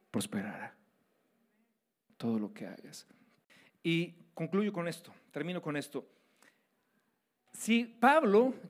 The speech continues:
mira, si era Pablo, ¿no? O sea, te digo, si era, era Pablo, Pablo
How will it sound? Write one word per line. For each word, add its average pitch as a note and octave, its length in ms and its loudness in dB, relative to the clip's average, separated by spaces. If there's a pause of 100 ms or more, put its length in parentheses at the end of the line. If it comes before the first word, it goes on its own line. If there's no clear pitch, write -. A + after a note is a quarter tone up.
(140)
mira, E3+ 300 -2
si - 100 -4
era G#3+ 180 0
Pablo, D#3+ 360 0
¿no? F#3+ 320 -8
O - 20 -20
sea, A#2 260 -10
te B2+ 80 -10
digo, C#3+ 220 -6
si F3 120 -8
era, G3 120 -2
era G3 420 -4
Pablo, A3+ 440 0
Pablo A3+ 500 2